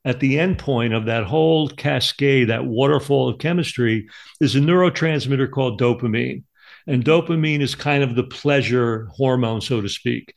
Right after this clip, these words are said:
or the pleasure transmitter. But understand that there's a whole series of transmitters that are involved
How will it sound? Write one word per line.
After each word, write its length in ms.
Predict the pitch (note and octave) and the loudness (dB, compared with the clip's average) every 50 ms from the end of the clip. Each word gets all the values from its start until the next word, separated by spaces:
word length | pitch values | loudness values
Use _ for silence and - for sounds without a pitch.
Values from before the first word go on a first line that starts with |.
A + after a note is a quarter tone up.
| - - - _ _ _ | -20 -20 -20 _ _ _
or 100 | C3 A#2 | -2 -2
the 100 | G#2+ A2+ | 0 -2
pleasure 440 | - - - D3+ D#3 C3+ G#2+ C3 A2+ | -6 -4 -2 0 0 2 2 0 -2
transmitter. 840 | - - - C#3+ C3 C3 C3 B2 - A#2+ A#2 A2+ G#2+ B2 - A#2+ - _ - - - _ - | -4 -4 -4 -2 0 0 0 0 0 -2 -2 -2 -2 -2 -6 -8 -12 _ -20 -20 -12 _ -2
But 100 | C#3+ D#3 | 0 2
understand 600 | F3+ G3 G3 E3+ - - F#3+ F#3+ F#3+ F#3 D#3+ C#3+ | 2 2 0 0 0 0 0 0 0 2 2 4
that 160 | C3+ B2+ C3+ | 2 2 2
there's 180 | C#3+ C3 A2+ | 0 0 0
a 60 | C3+ A#2+ | 0 -2
whole 240 | G2 - F#3 F3 | -2 -2 -2 -2
series 520 | - - - - G3 G#3+ A3 G3+ D#3 A#2 A2 | 0 -2 -2 -2 0 2 4 4 4 4 2
of 120 | A2+ - | 0 -2
transmitters 800 | - - C3 A#2+ A2+ A2+ F2 G#2+ A2+ A2 G#2+ A2+ A2+ A2+ - - | -2 -2 0 0 0 0 0 0 0 0 0 0 -2 -2 -2 -2
that 300 | - B2 A#2+ A#2 C3 - - - - | 0 0 0 0 -2 -4 -8 -4 -2
are 220 | B2+ A#2+ B2 B2 | 0 0 2 2
involved 720 | B2 A#2+ A#2 A2+ C3+ D3+ E3+ E3 C#3+ A#2 A2+ A#2+ A2+ G#2 | 2 0 0 2 0 2 2 2 2 2 2 0 -2 -4